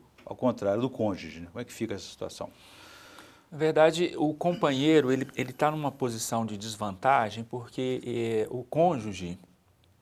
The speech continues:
Speaker 2: no Código Civil, ele é colocado como o terceiro herdeiro numa ordem,
Speaker 1: Uhum.
Speaker 2: né?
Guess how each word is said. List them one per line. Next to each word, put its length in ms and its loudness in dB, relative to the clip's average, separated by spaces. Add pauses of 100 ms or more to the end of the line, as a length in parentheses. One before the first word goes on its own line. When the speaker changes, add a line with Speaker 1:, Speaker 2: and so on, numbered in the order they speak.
(260)
Speaker 2:
no 140 -4
Código 320 2
Civil, 420 -4 (640)
ele 160 -2
é 40 -2
colocado 480 4
como 220 -6
o 20 -10
terceiro 760 2 (540)
herdeiro 560 -2
numa 400 0
ordem, 540 4
Speaker 1:
Uhum. 420 -8
Speaker 2:
né? 200 -8